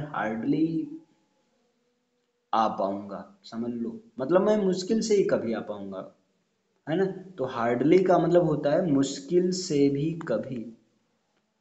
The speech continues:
मुश्किल से ही कभी, मुश्किल से ही कभी मतलब कभी कभार, आप ऐसे कह सकते हैं,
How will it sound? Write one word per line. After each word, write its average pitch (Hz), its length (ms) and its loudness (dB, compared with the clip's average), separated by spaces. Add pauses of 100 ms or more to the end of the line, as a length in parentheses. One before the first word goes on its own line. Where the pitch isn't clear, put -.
(180)
मुश्किल 127 840 0 (300)
से - 320 -4 (2000)
ही 156 140 2 (1080)
कभी, 120 420 2 (840)
मुश्किल 135 440 2
से 165 180 -2
ही 147 320 2 (160)
कभी 147 300 2
मतलब 165 400 0
कभी 175 340 6
कभार, - 540 -4 (280)
आप 107 140 -10
ऐसे 143 240 -4
कह 120 140 -8
सकते - 300 -20
हैं, - 100 -20